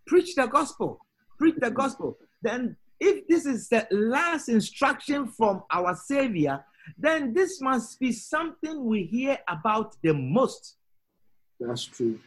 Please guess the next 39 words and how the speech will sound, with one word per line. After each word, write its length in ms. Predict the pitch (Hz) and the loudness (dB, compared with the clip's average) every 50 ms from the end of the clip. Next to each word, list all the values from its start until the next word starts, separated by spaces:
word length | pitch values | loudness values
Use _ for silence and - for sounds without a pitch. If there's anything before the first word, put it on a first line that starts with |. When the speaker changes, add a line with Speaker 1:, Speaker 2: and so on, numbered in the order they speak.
| _ _ _ | _ _ _
Speaker 2:
The 100 | - 127 | -6 -4
most 220 | 117 113 120 113 - | -4 -4 -4 -4 -4
Speaker 1:
This 100 | - - | -4 2
is 60 | 392 | 2
Speaker 2:
important. 220 | - - 302 240 214 | 2 2 2 -2 -2
Speaker 1:
the 100 | 254 240 | 0 0
message 500 | 220 233 285 330 - - 330 330 320 - | 2 2 2 0 0 0 -2 -2 0 0
that 220 | 285 285 247 220 220 | 0 0 0 -2 -4
we 200 | 220 214 - - | -4 -4 -4 -2
ought 220 | - 262 285 233 - | -2 -2 -2 -2 0
to 80 | 240 208 | 0 0
hear 360 | 165 160 220 247 262 262 - - - | 2 2 0 2 2 0 -2 -2 -6
about 520 | 196 180 170 - 240 240 240 233 233 - _ - | -6 -4 -2 -2 0 0 -2 -2 -4 -12 _ 2
a 140 | 185 175 | 4 4
lot. 320 | 160 156 220 269 - - - - - - _ 147 147 143 _ _ _ _ _ _ _ | 4 4 2 0 0 -4 -10 -18 -20 -20 _ _ -20 -20 _ _ _ _ _ _ _
Speaker 2:
Mm. 360 | 143 143 135 131 120 110 107 - - - | 0 2 2 2 2 0 -2 -6 -2 0
Speaker 1:
Guys, 200 | 285 247 226 208 | 2 2 2 2
isn't 260 | 285 311 311 330 311 | 2 2 2 2 2
that 180 | 277 262 240 - | 2 2 2 2
so? 320 | - 170 139 123 110 - _ _ - _ _ _ - | 2 0 0 0 -2 -8 _ _ -20 _ _ _ -2
If 240 | 311 403 415 330 277 | 0 0 0 0 0
this 160 | 320 330 - | -2 -2 0
is 180 | 277 254 214 - | 0 -2 0 2
the 140 | 233 220 220 | 2 2 2
message 600 | 196 202 240 285 254 - 277 269 220 - - - | 2 2 0 0 0 0 0 -2 -2 -4 -10 -2
from 180 | - 220 202 190 190 | 0 0 0 2 0
our 240 | 180 185 180 175 170 | 0 0 0 0 -2
Savior, 680 | 160 - - 254 254 247 208 175 156 143 131 120 - _ _ _ 214 - | -2 -4 0 2 2 2 2 2 2 2 2 0 -4 _ _ _ -20 -10
then 300 | - 190 294 302 294 254 233 | 0 2 2 2 2 0 -2
it 140 | 269 233 233 | -4 -2 -2
is 140 | 277 240 269 | -2 -2 0
a 80 | 262 | 0
message 600 | 240 233 254 311 359 330 - 349 349 320 254 233 | 0 2 2 2 0 0 -2 -2 -2 -2 -2 0
that 260 | 226 262 262 254 - - | -2 -2 -2 -2 -4 -6
we 260 | 214 240 294 320 330 - - | -2 2 4 4 4 4 2
all 380 | 220 202 190 190 196 196 - - | 2 4 4 4 4 2 -2 -2
ought 240 | - 175 180 180 180 | 0 0 0 0 2
to 100 | 170 156 | 0 -2
hear 340 | 127 110 143 - 185 190 | -2 0 0 0 0 0